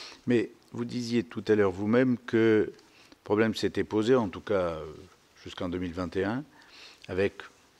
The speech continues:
ce qu'on ose encore appeler les pays les moins avancés. Euh, que-, quelle est votre appréciation ? Par exemple, vous dites vous-même que sur l'Ouganda, euh, vous travaillez avec eux, mais,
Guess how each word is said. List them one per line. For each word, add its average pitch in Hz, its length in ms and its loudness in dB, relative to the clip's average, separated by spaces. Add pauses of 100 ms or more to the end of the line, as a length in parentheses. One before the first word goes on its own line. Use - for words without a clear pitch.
(320)
ce - 80 -20
qu'on 90 160 -10
ose 98 200 -2
encore 90 360 0
appeler 92 280 -4
les 87 120 -6
pays 95 220 -6
les 92 100 -8
moins 92 260 -6
avancés. 95 600 -4 (840)
Euh, 110 340 -4 (400)
que-, - 80 -10 (120)
quelle 147 160 0
est 143 80 2
votre 113 420 -4
appréciation ? 98 640 -8
Par 101 160 -4
exemple, 90 460 -6 (240)
vous 80 280 -20
dites 85 200 -20
vous-même 110 380 -6
que 92 280 -6 (480)
sur 87 220 -10
l'Ouganda, 101 840 -4 (560)
euh, 92 120 -10
vous 92 160 -16
travaillez 92 400 -6
avec 90 340 -10
eux, 127 160 0
mais, 110 500 -2